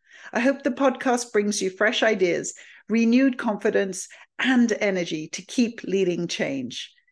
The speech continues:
If you need a partner in these efforts, I can help you effectively build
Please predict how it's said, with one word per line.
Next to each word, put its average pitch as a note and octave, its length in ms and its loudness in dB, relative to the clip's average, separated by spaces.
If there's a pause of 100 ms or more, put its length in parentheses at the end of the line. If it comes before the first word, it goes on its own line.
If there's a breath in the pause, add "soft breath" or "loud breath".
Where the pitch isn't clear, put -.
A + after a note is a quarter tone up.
(280)
If A3+ 160 0
you A#3 120 4
need C4+ 280 6
a C#4 40 2
partner B3+ 480 0
in A#3+ 140 4
these B3 220 2
efforts, F#3+ 480 -2 (240)
I G#3 140 2
can A3+ 180 -2
help G3+ 260 -4
you G3 140 0
effectively A#3+ 720 -2
build F3 420 0